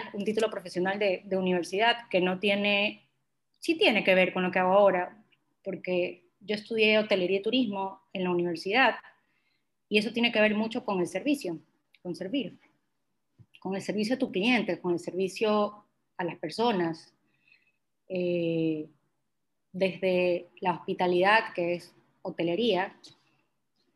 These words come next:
desde ahí. Entonces, tiene mucho, o sea, tiene que ver igual con lo que hago ahora, que es, eh, dedicarme al área, en el área de la salud, la nutrición integrativa, como tú bien lo dijiste,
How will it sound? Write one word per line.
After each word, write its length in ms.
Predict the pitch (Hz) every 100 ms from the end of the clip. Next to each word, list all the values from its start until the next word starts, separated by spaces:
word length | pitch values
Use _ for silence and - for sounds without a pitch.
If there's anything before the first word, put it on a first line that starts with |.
| _ _ _
desde 220 | 175 165
ahí. 280 | 170 185 175
Entonces, 760 | 170 165 175 - 190 190 - _ -
tiene 180 | 190
mucho, 280 | 202 202 214
o 240 | 214 _ -
sea, 120 | 160
tiene 280 | - 208 220
que 140 | 202
ver 140 | 190 196
igual 360 | 190 196 190
con 140 | 190 180
lo 80 |
que 80 | 170
hago 140 | 170 175
ahora, 340 | 180 196 208
que 280 | 180 170 170
es, 260 | 170 - -
eh, 560 | 180 165 156 151 170 -
dedicarme 920 | 175 170 165 185 190 190 190 196 - _ _ _ _ _ _ _ _ _ _ _ _ _ -
al 440 | 185 175 170 170
área, 640 | 202 196 196 196 196 190 - _ -
en 160 | 202
el 100 | 180
área 220 | 185 196
de 340 | 208 190 175 165 - - -
la 160 | 180 170
salud, 320 | 170 175 196
la 120 | 214
nutrición 420 | 202 185 175 196 190
integrativa, 680 | 202 180 180 180 277 196
como 120 | 180
tú 180 | 175 190
bien 320 | 190 196 196 - -
lo 120 | 170
dijiste, 600 | 170 233 247 - 196